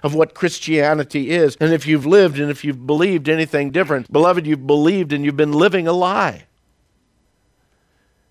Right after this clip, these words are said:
We need to wholly and completely surrender,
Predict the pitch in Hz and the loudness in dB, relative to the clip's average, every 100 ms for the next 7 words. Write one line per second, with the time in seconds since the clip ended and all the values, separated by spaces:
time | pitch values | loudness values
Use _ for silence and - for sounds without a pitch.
0 | _ _ - 160 180 160 - 170 190 190 | _ _ -10 -4 -2 -2 -4 -6 -4 -4
1 | 165 151 143 151 190 - 127 123 - - | -4 -6 -10 -6 -8 -4 -6 -6 -12 -18
2 | - 143 135 151 143 101 | -12 -8 -4 -4 -4 -12